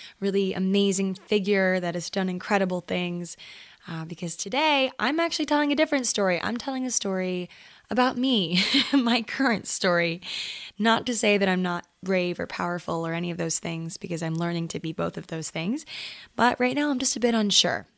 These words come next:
You know, it's that song, it's like, "I'm not crazy, I'm just a little unwell."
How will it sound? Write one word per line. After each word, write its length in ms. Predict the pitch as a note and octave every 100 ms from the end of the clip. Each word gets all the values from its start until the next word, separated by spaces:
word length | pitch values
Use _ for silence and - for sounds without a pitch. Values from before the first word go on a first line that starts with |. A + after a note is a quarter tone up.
| _
You 140 | G#3
know, 160 | G3+ G#3
it's 120 | G3
that 140 | G3
song, 280 | - G3 F#3+
it's 180 | F#3 -
like, 400 | E3+ E3+ - _ _ _
"I'm 220 | F3 F3+ F#3+
not 200 | F#3+ -
crazy, 400 | G3 F#3 F#3+ G3
I'm 120 | F3+
just 180 | F3+ F3+
a 40 |
little 200 | F3 F3+
unwell." 560 | E3+ F3 G3 B3+ C#4+